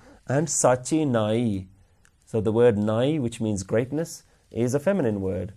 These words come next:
So sachi nai. So that's how you pronounce this. And we've seen examples of this being used in Japji Sahib already.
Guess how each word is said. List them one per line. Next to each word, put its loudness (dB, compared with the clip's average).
So -2
sachi -2
nai. -2
So 0
that's 4
how 4
you 2
pronounce 0
this. -4
And 6
we've 6
seen 2
examples 2
of 2
this 0
being 2
used 4
in 2
Japji -2
Sahib -2
already. -4